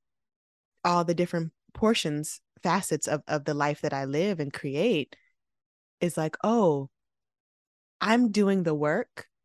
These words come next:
which is why I am able to heal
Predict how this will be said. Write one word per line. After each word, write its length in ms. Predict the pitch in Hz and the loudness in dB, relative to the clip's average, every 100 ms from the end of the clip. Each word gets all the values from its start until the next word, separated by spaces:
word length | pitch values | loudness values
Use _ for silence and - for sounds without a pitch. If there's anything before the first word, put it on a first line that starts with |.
| _ _ _ _ - | _ _ _ _ -2
which 260 | 185 - | -2 0
is 160 | 180 151 | -4 -4
why 680 | 143 143 143 147 196 254 - _ - | -4 -2 -2 -2 -2 -4 -8 _ 0
I 140 | 170 | 2
am 140 | 175 - | 2 2
able 300 | 170 160 160 | 0 2 -2
to 120 | - | -4
heal 520 | 156 165 160 156 151 | -4 0 2 2 -2